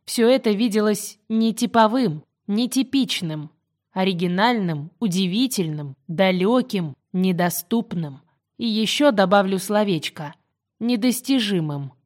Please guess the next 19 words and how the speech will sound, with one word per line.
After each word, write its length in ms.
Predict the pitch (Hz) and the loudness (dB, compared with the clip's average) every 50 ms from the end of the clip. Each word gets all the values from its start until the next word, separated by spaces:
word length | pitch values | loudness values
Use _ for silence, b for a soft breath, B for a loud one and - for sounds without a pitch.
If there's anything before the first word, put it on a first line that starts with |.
| _ _ _ - | _ _ _ -6
Герои 440 | 190 165 190 202 202 202 196 190 196 | -2 2 2 4 4 4 4 2 2
фильма 580 | 185 - - 277 277 247 202 170 156 147 147 - _ | 0 2 2 2 4 4 2 0 0 -2 -6 -6 _
обитали 600 | - 208 180 175 202 196 - 240 240 240 214 185 | 0 0 2 2 0 2 4 4 4 6 4 0
как 280 | 180 - 220 214 190 170 | 2 2 2 2 2 2
бы 140 | 170 202 202 | 0 0 2
на 160 | 214 208 214 | 2 2 2
Марсе. 580 | 226 226 196 160 151 147 - - - - - - _ _ _ _ _ _ _ _ _ _ _ _ | 4 2 2 2 0 -2 -6 -8 -10 -12 -16 -20 _ _ _ _ _ _ _ _ _ _ _ _
Как 220 | - 190 180 165 | -2 -2 -2 0
говорил 440 | 165 180 175 180 185 190 190 185 180 | 0 2 2 4 4 4 4 2 0
герой 520 | 170 156 180 185 196 208 208 196 190 185 - - | 0 2 2 4 4 4 4 2 0 -4 -8 -8
другой 500 | 175 160 202 208 214 190 180 226 220 190 | -4 0 2 2 2 2 2 2 4 4
новогодней 640 | 185 180 170 175 180 175 175 185 170 151 160 165 | 2 2 2 2 2 2 2 0 0 0 -2 -4
комедии 560 | 160 - 180 180 190 185 180 165 165 165 156 151 | 0 0 0 2 2 2 0 0 0 -2 0 0
Рязанова: 720 | 160 170 170 185 233 262 262 240 202 160 151 147 151 - _ _ _ _ | 0 0 2 4 4 4 4 2 2 0 0 -2 -4 -8 _ _ _ _
«Есть 460 | - 175 170 180 233 277 247 - - | -10 -4 -2 0 2 0 0 -2 -4
ли 180 | 226 220 247 240 | -2 0 2 2
жизнь 340 | 196 196 233 233 208 214 208 | 2 2 0 0 0 0 0
на 200 | 202 214 214 214 | 0 0 2 2
Марсе, 640 | 208 208 214 208 202 180 - - 202 190 185 185 | 2 2 2 2 0 -2 -4 -4 -4 -4 -4 -6